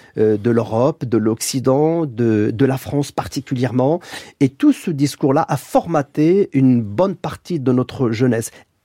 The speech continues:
Et au-delà de la jeunesse, ça a formaté même beaucoup d'imams et de prédicateurs qui ont fini par être eux-mêmes les porte-paroles de cette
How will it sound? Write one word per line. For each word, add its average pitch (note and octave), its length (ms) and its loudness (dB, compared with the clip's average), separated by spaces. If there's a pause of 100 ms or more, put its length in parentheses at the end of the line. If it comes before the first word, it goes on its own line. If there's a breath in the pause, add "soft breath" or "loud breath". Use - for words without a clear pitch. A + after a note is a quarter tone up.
Et F#3 340 6
au-delà F#3 440 2
de B2+ 100 -4
la B2+ 140 0
jeunesse, A#2+ 340 -2
ça B2 240 0
a B2 60 0
formaté D3 500 -2
même F#3 380 4 (300 loud breath)
beaucoup F3+ 580 0
d'imams D#3 440 2
et C3+ 120 0
de A#2+ 120 0
prédicateurs C#3 1000 -2
qui D#3 180 0
ont F3+ 200 0 (220 loud breath)
fini G3 380 2
par - 260 -2
être D3 460 0
eux-mêmes F#3 420 2 (240 loud breath)
les C3+ 160 4
porte-paroles F3 1040 -2
de B2+ 100 2
cette C3+ 380 0